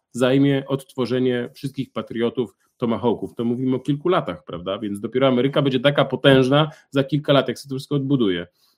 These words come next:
Bo po prostu te moce przerobowe tych, y, są ograniczone, tych amerykańskich fabryk. Ale, no, to, co się zmienia, to pokazane jest to,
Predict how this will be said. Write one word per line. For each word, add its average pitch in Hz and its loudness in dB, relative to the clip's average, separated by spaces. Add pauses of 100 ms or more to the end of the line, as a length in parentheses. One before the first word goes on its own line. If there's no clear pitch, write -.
(560)
Bo 120 2
po 120 2
prostu 117 -2
te 120 -2
moce 117 -2
przerobowe 110 -4
tych, 107 -12
y, 101 -4
są 110 -4
ograniczone, 104 -4
tych 101 -10
amerykańskich 104 -6 (380)
fabryk. 92 0
Ale, 117 0 (220)
no, 127 0
to, 147 0
co 151 0
się 143 2
zmienia, 131 4
to 135 -6
pokazane 123 -2
jest 117 -6
to, 110 -2